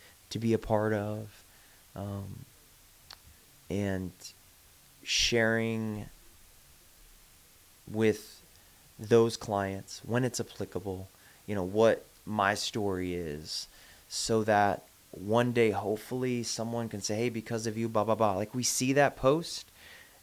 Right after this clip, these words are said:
and it's weird to say, I, I didn't go through it so that other people could be inspired, but I think it's like a, it's a thing you have in your back pocket. Like, it's this thing that you can use, that God can use,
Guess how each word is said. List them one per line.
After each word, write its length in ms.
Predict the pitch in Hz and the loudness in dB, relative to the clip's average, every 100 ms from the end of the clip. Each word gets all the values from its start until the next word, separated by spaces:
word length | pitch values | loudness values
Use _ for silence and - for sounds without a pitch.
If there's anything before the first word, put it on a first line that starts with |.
| - | -2
and 240 | 123 123 - | 0 0 0
it's 220 | 131 120 | -2 0
weird 420 | 117 156 175 120 | 2 4 2 0
to 100 | 107 | -4
say, 600 | - - 160 107 95 95 - - - - | -4 2 4 4 0 -8 -16 -20 -20 -6
I, 140 | - - | -4 -2
I 100 | - | 0
didn't 220 | 135 98 113 | 0 0 0
go 160 | 117 | 0
through 440 | 110 - 131 165 113 | 0 -4 0 2 2
it 120 | - | 0
so 120 | 117 | 2
that 120 | 104 | 2
other 140 | 110 107 | 2 0
people 280 | 120 107 | -4 -4
could 200 | 104 98 | -6 -6
be 120 | 98 104 | -4 -4
inspired, 720 | 87 - - 113 104 92 - | -6 -6 0 2 2 -2 -4
but 100 | 107 | -6
I 80 | |
think 320 | 117 - 180 - | -6 -6 -4 -6
it's 200 | - 131 | -6 -6
like 200 | 151 120 | -6 -4
a, 300 | 101 85 - - - - - - - - - - - - | -4 -6 -12 -20 -20 -20 -20 -20 -20 -20 -20 -20 -20 -10
it's 160 | 127 - | -6 -4
a 60 | 123 | -6
thing 360 | - 139 156 | -2 0 2
you 140 | 143 120 | 0 2
have 260 | 127 120 | 2 2
in 80 | 117 | 0
your 100 | 104 | -2
back 380 | - 110 101 - | 2 2 2 -4
pocket. 500 | - 120 - 95 - | -4 -2 -4 -8 -10
Like, 300 | - 92 98 - - - - - - | -6 -4 -4 -10 -20 -20 -20 -10 -6
it's 200 | 113 - | -6 -4
this 200 | 110 - | -6 -4
thing 300 | 127 139 139 | -2 -2 -2
that 220 | 113 - | -2 -4
you 60 | |
can 220 | 113 110 101 | -4 -4 -2
use, 420 | 101 143 123 95 | 2 2 2 0
that 200 | 90 - | -2 0
God 320 | 101 139 143 | 0 0 -2
can 200 | 107 95 | -6 -2
use, 600 | 95 92 101 117 - | 0 0 0 -4 -6